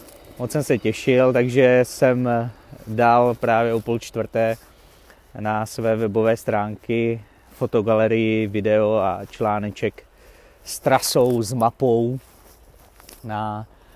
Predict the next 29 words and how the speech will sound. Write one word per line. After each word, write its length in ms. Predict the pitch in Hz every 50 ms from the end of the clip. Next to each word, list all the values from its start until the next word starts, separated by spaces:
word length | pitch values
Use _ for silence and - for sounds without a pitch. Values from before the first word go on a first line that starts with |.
| - - - - - -
právě 280 | 117 117 110 110 113 -
ten 160 | 123 113 110
Velký 320 | 110 113 117 - - 113
Javorník, 640 | 104 98 92 101 110 110 110 117 123 139 - - - - - -
jak 160 | 113 104 -
jsem 140 | - 123 110
to 140 | - - -
absolvoval. 720 | 101 - - - 113 117 120 127 131 135 151 160 185 240 220 - - - _ - - - _ _ _ - _ _ _ - _ _ _ _ - _ _ - - -
Pak 180 | 113 113 -
jsem 200 | - - 135 131
si 140 | - - 127
připravil 600 | - - 135 - 143 143 139 135 135 117 98 90
svačinu, 840 | - - 110 104 107 - - 147 139 139 151 160 170 170 175 180 180 165
uvařil 480 | 143 117 120 127 127 117 135 127 131
si 260 | - - - 101 92 - -
čaj 260 | - 113 110 120 120
do 120 | 127 127
termosky, 760 | - 135 127 131 135 135 127 - - - - 147 143 156 170 - - - - - - - - - - - - - - - - - - -
eh, 340 | 107 110 107 107 107 107 110
uvařil 340 | 123 123 135 127 135 123
si 160 | 107 - 123 101
kafíčko, 720 | - 120 - - 139 139 131 - - - 151 147 151 151 -
protože 600 | 131 123 117 - 123 113 117 113 113 110 107 113 - - -
kafe 320 | - 131 117 - - 131
po 160 | 110 - 120 113
ránu 320 | 110 110 113 110 113 104
prostě 460 | - 113 113 - - - 117 95 90 - - - - _ _ _ _ - - 104
musím 460 | 113 113 - - - 123 113 113 110
mít. 260 | 110 113 117 143